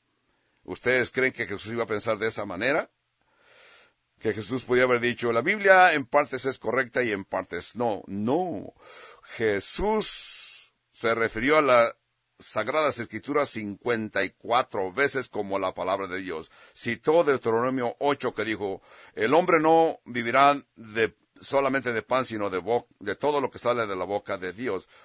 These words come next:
En el Juan capítulo diez Jesús dijo, "Para que se cumpliese la Escritura, y la Escritura no puede ser quebrantada".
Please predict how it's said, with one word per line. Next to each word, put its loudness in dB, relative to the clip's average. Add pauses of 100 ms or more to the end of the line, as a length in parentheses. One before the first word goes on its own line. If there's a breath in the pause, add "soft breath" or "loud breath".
En -4
el -4
Juan 0
capítulo -6
diez -4
Jesús -6
dijo, -12 (580 loud breath)
"Para 2
que -2
se -4
cumpliese -2 (360)
la -2
Escritura, -4 (120)
y -4
la -2
Escritura -4
no -4
puede 0
ser -2
quebrantada". 2